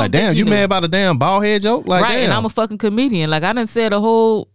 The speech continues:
Speaker 2: lot of other things. Like, he done talked about them before.
Speaker 1: And that was, that's a part of it too. Um, he talked about him before. He talked about her before.
Speaker 2: When they was boycotting the Oscars.
Speaker 1: Uh-huh. Um, and
Speaker 2: And now they ain't going <laughs> back to the Oscars. That the first time they done been back since then, I
Speaker 1: Mm.
Speaker 2: think.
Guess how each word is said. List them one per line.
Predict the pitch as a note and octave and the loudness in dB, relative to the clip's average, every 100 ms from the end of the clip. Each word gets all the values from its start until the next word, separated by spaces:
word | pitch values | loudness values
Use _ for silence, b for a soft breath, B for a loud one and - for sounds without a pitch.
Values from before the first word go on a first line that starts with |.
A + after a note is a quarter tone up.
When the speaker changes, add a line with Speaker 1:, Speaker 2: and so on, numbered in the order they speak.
| - | -8
Speaker 2:
lot | D3 G#3+ | -2 -2
of | G#3+ | 0
other | C4 C4 | -2 -2
things. | E3 D3 D3+ | -4 -2 -2
Like, | E3 | 2
he | C4+ | 2
done | B3 | 2
talked | C4+ - | 0 -2
about | A3+ A3 | -2 -2
them | A#3 A3 | -2 -4
before. | A3 C4+ C3+ C#3+ _ _ _ | -2 -2 -2 -6 _ _ _
Speaker 1:
And | A#2 A2+ | 0 2
that | B2 | 2
was, | A#2 G#2+ | 2 0
that's | F#2+ B2 B2+ | 0 0 0
a | |
part | G#2 A2+ G#2 | 0 0 2
of | F#2 | 0
it | F#2 | 0
too. | C3+ A#2 G#2 _ _ _ _ _ - F2+ | 0 0 -4 _ _ _ _ _ -12 -4
Um, | F#2+ F#2 | -2 0
he | G#2+ | -2
talked | G#2+ A2+ F2+ | 0 -2 -2
about | F#2 F#2 | -2 -2
him | F2+ | -2
before. | F2 - F#2+ | -4 -2 -2
He | A#2+ C#3+ | 0 0
talked | D#3+ B2+ | 0 0
about | G#2+ G#2 G#2+ | 0 -2 0
her | G#2 | -2
before. | G2+ G#2 G#2 F#2 - - | -2 -2 0 0 -4 -6
Speaker 2:
When | E3+ | -2
they | F3 | 0
was | E3+ D#3 | -2 -2
boycotting | E3+ F#3+ G#3+ E3+ | -2 -2 -2 -4
the | F3 | -4
Oscars. | G3 E3+ - | -4 -4 -4
Speaker 1:
Uh-huh. | F#2 F2 - F2 F#2 - - F#2 | -4 -2 -2 -2 -4 -6 -10 -4
Um, | F2+ F2 E2+ E2 - _ _ _ _ - - | -2 0 -2 -4 -10 _ _ _ _ -16 -6
and | F#2 F2 E2 - _ _ _ _ | -4 -2 -4 -8 _ _ _ _
Speaker 2:
And | E3+ E3 | -2 0
now | F3+ G3+ | -2 -2
they | F#3+ | 0
ain't | A3+ G#3 | 0 0
going | F#3+ E3+ | 0 -2
<laughs> | |
back | F#3 | -4
to | - - | -4 0
the | A3+ | 0
Oscars. | D#3 D#3+ G#2+ | 0 0 0
That | G3 | -2
the | G3 | -2
first | G#3 A3 | -2 -2
time | A3 | -2
they | G#3+ | -2
done | G#3 | 0
been | G3+ G3+ | 0 0
back | A3+ G#3 | -2 -4
since | D#4 C#4 | -8 -6
then, | A3 F#3 | -4 -2
I | |
Speaker 1:
Mm. | E3+ | 0
Speaker 2:
think. | F#3 - | -2 -4